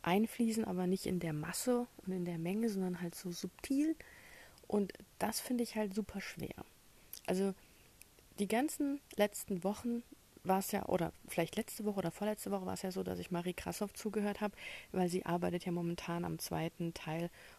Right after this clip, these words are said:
von Der dunkle Schwarm. Das ist ja ein Audible Original Hörbuch, für das sie quasi die Folgen schreibt. Und sie hat halt die f-, genaue Vorgabe von,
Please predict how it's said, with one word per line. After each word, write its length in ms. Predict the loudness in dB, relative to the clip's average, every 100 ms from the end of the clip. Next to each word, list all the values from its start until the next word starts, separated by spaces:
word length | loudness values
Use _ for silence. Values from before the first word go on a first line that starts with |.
| -2
von 180 | 0
Der 120 | 2 2
dunkle 340 | 2 2 -2
Schwarm. 360 | -2 -2 -2 -2
Das 160 | -4
ist 180 | -6 -4
ja 100 | -2
ein 100 | 0
Audible 400 | 0 0 0 -2
Original 600 | 0 0 0 -2 0 -2 0
Hörbuch, 440 | -2 0 -2 -4 -6 -20 -18 -20 -14
für 180 | 0 2
das 380 | 2 2 0 -2
sie 340 | 0 2 2 -2 -16 -20 -12 0
quasi 360 | 2 2 0
die 140 | -4 -6
Folgen 580 | 4 4 6 2 -2 -4 -10
schreibt. 600 | -2 -2 0 0 -2 -8 -16 -18 -18 -20 -2
Und 200 | 0 2
sie 140 | 0
hat 140 | -2 0
halt 180 | 0 -2 -12
die 100 | -10
f-, 200 | -10 -10 -2
genaue 400 | 2 4 4 2
Vorgabe 600 | 2 2 2 0 -2 -4
von, 360 | -2 0 0